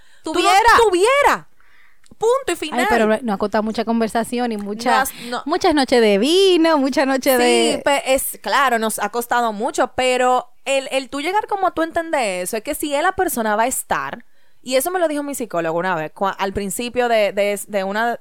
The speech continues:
Speaker 1: ruptura, o bueno, de esa ruptura, ella me dijo, "Óyeme, tranquila, si él va a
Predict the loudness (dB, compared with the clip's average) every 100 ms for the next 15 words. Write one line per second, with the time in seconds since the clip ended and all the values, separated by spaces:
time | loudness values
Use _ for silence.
0 | -10 -6 -4 -4 -2 -2 -2 -2 -4 -6
1 | -2 -2 -2 -4 -8 -10 -14 -20 -20 -16
2 | -4 -2 0 -2 0 0 0 2 2 2
3 | -2 -6 -12 -16 -20 -20 -12 -4 -4 -4
4 | -8 -4 -4 -6 -12 -18 -14 -8 -2 2
5 | 2 4 4